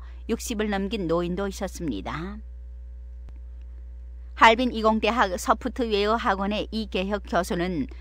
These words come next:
조선민족 일원으로서 생활 성장 환경 때문에 우리말과 글을 배우지 못해서 매우 유감스럽게 생각했는데 이런 좋은 기회가 생겨 마누라, 아이 세 식구가 함께 공부하러 왔다고 말했습니다.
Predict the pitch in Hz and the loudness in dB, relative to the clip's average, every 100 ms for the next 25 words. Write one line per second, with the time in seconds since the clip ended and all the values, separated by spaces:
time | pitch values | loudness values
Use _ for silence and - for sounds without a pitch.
0 | - - 220 247 220 214 220 214 208 196 | -12 2 2 4 4 4 0 0 2 2
1 | 196 185 190 247 117 - - - 254 254 | 2 0 2 2 2 0 -12 -6 0 2
2 | 214 226 202 - 220 214 214 196 190 190 | 6 6 6 0 2 4 4 2 0 0
3 | 185 185 175 180 180 135 - - - 208 | 0 0 0 0 -2 -4 -6 -12 -2 0
4 | 226 214 196 202 214 - 208 220 208 190 | 6 6 6 4 4 2 0 0 0 0
5 | 185 185 175 196 165 208 165 - - - | 0 -2 -2 -2 -4 0 -2 -4 -10 2
6 | 196 190 214 - 202 202 220 - 190 - | 4 6 4 2 4 4 2 0 -6 -2
7 | 180 - 180 170 - 156 165 151 170 117 | -4 -2 0 0 0 -2 -2 0 -2 -2
8 | - - - 208 220 233 240 190 202 190 | -8 -14 -8 0 4 4 6 4 4 -4
9 | 190 202 180 190 170 170 190 151 - - | -2 2 2 0 0 -2 0 -2 -4 -8
10 | - 185 196 202 208 165 - 175 208 214 | 8 10 10 2 4 4 6 4 4 -2
11 | - 202 - 196 185 190 175 - - - | 0 0 0 -8 -4 2 2 2 -4 4
12 | 214 208 220 190 196 190 208 214 185 170 | 4 4 -2 0 0 2 2 2 2 2
13 | 156 151 151 180 180 151 151 170 143 117 | 2 -2 -2 -4 -2 -4 -4 -4 -4 -4
14 | 117 165 | -6 -8